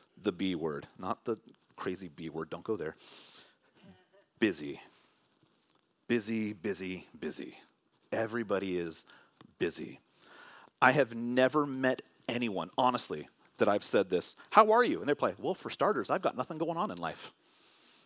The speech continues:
I've got nothing. Today, tomorrow, the rest of the week, nothing." Some of the busiest people I come across are retired people, which blows my mind.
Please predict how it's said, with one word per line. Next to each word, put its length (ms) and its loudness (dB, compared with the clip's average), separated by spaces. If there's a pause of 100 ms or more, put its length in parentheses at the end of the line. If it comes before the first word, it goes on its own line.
(720)
I've 80 -2
got 100 4
nothing. 320 0 (760)
Today, 300 6
tomorrow, 340 6
the 80 4
rest 140 2
of 60 0
the 60 -4
week, 60 -12
nothing." 520 0 (760)
Some 220 2
of 20 -4
the 80 6
busiest 320 4
people 220 6
I 80 10
come 180 4
across 300 4
are 40 4
retired 420 4
people, 280 2
which 180 2
blows 320 4
my 160 6
mind. 540 2